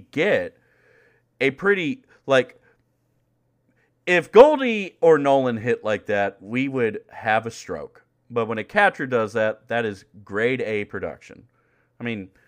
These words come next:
Sean Murphy hit like that last season. He got a big, and he got a cash bag. Okay. Um, Wilson has hit better than that in Chicago. Uh, and he honestly took a pay cut to be with us. He should be making, like,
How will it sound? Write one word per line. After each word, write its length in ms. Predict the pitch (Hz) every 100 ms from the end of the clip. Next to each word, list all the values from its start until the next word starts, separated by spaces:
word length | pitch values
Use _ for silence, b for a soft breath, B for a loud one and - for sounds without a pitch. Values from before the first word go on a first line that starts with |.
| b b
Sean 300 | - 214 202
Murphy 300 | 156 120 101
hit 220 | 95 -
like 200 | 85 82
that 200 | 85 53
last 240 | 73 67
season. 340 | - 73 92 -
He 160 | 101 117
got 160 | 117
a 40 | 107
big, 300 | 104 92 _
and 100 | 101
he 60 | 101
got 160 | 101
a 40 | 90
cash 280 | 92 65 -
bag. 280 | 67 50 - _ _ -
Okay. 340 | 92 90 85 82 b b b b b
Um, 520 | 98 98 95 92 87 - _ _ -
Wilson 380 | 123 127 131 117
has 140 | 104
hit 200 | 107 87
better 220 | 104 104
than 100 | 98
that 180 | 98 98
in 60 | 95
Chicago. 680 | 98 - 101 113 147 190 - _ _ _ _ _ _ _ _
Uh, 340 | - 92 87 85 -
and 180 | 92 90
he 280 | 95 92 87 _ _
honestly 800 | 98 98 107 - 110 107 101 98 -
took 180 | - 101
a 60 | 82
pay 260 | - 98
cut 240 | 98 113 -
to 80 |
be 140 | 110 117
with 140 | 120
us. 160 | 127 -
He 100 | 92
should 220 | - 87 _
be 100 | -
making, 340 | 85 90 90 85
like, 120 | 87